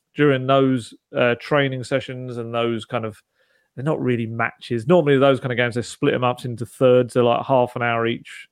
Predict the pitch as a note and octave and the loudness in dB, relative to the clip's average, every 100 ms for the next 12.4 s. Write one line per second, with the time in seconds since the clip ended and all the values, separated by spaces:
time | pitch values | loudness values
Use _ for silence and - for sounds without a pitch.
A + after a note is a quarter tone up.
0 | _ A#2 A#2 A2+ A#2+ A#2 A#2 - A#2+ - | _ 0 0 0 -6 -12 -10 -10 -12 -16
1 | _ _ _ _ _ - B2 B2 A#2+ A#2+ | _ _ _ _ _ -4 0 2 2 0
2 | A#2+ B2+ - B2 E3+ F3 C#3+ D#3 - G3+ | -6 -12 -12 -4 2 4 4 -2 -2 0
3 | E3+ D3 D3+ C3+ E3 D3 A#2+ A#2 A#2 B2+ | 4 4 2 2 0 0 -2 -2 -4 -6
4 | - C#3 B2+ B2 - C3+ A#2+ B2 B2 B2 | 0 2 2 0 -4 -6 -2 0 0 -2
5 | A#2+ A#2 C#3 B2+ A2+ G#2+ - B2 A#2 A2 | -4 -2 0 0 -4 -10 -10 -4 -4 -4
6 | - C3+ A#2+ A2+ - B2+ A2+ A#2 - - | -6 -2 0 -2 -6 -4 -4 -2 -4 -6
7 | _ _ _ _ _ _ A#2+ A2+ A2+ A2+ | _ _ _ _ _ _ -4 -2 -2 -4
8 | A2+ A2 G#2+ A#2+ - C3 B2+ A2+ - _ | -6 -10 -6 -6 -2 0 0 -4 -10 _
9 | _ _ _ _ _ _ _ _ _ - | _ _ _ _ _ _ _ _ _ -6
10 | D3+ F#3+ F3+ F#3 F3+ D#3+ D3+ C3+ - D#3+ | 0 4 6 6 6 4 0 0 2 2
11 | D#3 D#3+ E3 E3 D#3 C#3 D3+ C#3+ C3+ B2+ | 2 2 4 4 4 4 2 2 0 2
12 | B2 C#3+ C#3+ | 2 0 -4